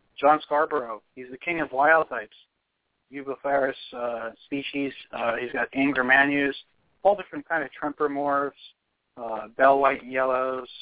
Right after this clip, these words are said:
really nice stuff. Check out gecko boa dot com. Cream Gecko, Wally Kern, another great breeder into rarer stuff, micro geckos,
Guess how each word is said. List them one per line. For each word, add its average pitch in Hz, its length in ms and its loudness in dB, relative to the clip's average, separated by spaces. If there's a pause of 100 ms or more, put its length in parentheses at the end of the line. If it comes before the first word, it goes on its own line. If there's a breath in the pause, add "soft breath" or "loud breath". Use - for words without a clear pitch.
(220)
really 147 280 2
nice 123 280 -4
stuff. 113 240 -6 (640)
Check 156 200 -2
out 202 160 4
gecko 156 280 2
boa 139 380 6 (420)
dot 131 240 4
com. 123 380 -4 (880)
Cream 185 300 -6
Gecko, 135 500 0 (260)
Wally 147 280 4
Kern, 170 400 -4 (320)
another 180 200 0
great 143 280 -2
breeder 127 420 -2 (380)
into 143 300 -2
rarer 135 500 6
stuff, 147 300 2 (200)
micro 135 360 0
geckos, 143 520 0